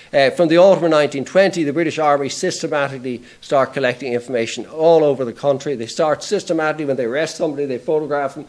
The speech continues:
they fingerprint them, whatever. So even if the arresting officer gets shot, or even if the local R I C guy who could identify him, "Oh, that's Jim," gets shot, he's now carded. Do you see what I mean? You can't shoot a card index,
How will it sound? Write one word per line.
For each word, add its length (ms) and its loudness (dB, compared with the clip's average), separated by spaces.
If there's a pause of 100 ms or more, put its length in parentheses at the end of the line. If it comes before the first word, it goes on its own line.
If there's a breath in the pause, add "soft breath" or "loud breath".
(160 soft breath)
they 80 -8
fingerprint 560 -4
them, 140 -8
whatever. 360 -2 (300 loud breath)
So 180 2
even 200 2
if 60 2
the 80 2
arresting 360 2
officer 320 0
gets 240 -4
shot, 400 -8 (300)
or 100 0
even 180 2
if 120 -4
the 60 0
local 300 2
R 180 2
I 40 0
C 220 -4
guy 160 0
who 100 -6
could 140 -4
identify 600 0
him, 60 0
"Oh, 120 0
that's 220 -6
Jim," 300 -6 (640 soft breath)
gets 220 0
shot, 420 -4 (1000 soft breath)
he's 260 0
now 260 4
carded. 560 2
Do 80 -6
you 40 -4
see 120 -2
what 100 2
I 40 2
mean? 300 2
You 80 -8
can't 260 0
shoot 180 -2
a 60 -6
card 320 -2
index, 420 -6